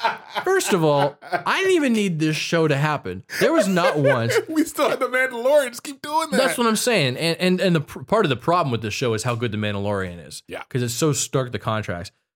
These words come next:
Speaker 1: But the thing is, and if, if any hardcore Star Wars fans can correct me on this, feel free to send us an email. But, uh, I,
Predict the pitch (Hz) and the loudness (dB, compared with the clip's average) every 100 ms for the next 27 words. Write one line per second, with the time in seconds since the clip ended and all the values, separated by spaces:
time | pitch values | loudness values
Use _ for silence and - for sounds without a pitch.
0 | - 143 151 143 143 _ _ _ - 160 | -8 0 2 2 -4 _ _ _ -12 -2
1 | 156 151 269 247 202 151 170 165 165 156 | -2 0 -2 2 2 2 0 0 0 -4
2 | - 147 131 190 277 170 139 _ - - | -2 -4 0 0 2 2 0 _ -8 0
3 | 143 135 139 120 - 120 117 113 - 110 | 2 2 0 0 0 0 0 0 -2 -2
4 | 104 104 101 _ - 110 - 101 98 - | -2 -4 -6 _ -6 -4 -2 -4 -4 -8
5 | 92 85 87 - 123 110 117 101 90 107 | -12 -10 -12 -4 -2 0 -2 -2 -2 -4
6 | 101 98 92 87 82 85 _ _ _ _ | -4 -4 -6 -6 -10 -12 _ _ _ _
7 | - 127 120 113 117 _ - 135 120 110 | -6 0 2 2 -2 _ -4 -2 0 -2
8 | 107 _ _ 135 139 170 185 202 214 208 | -6 _ _ -2 2 2 2 0 0 -4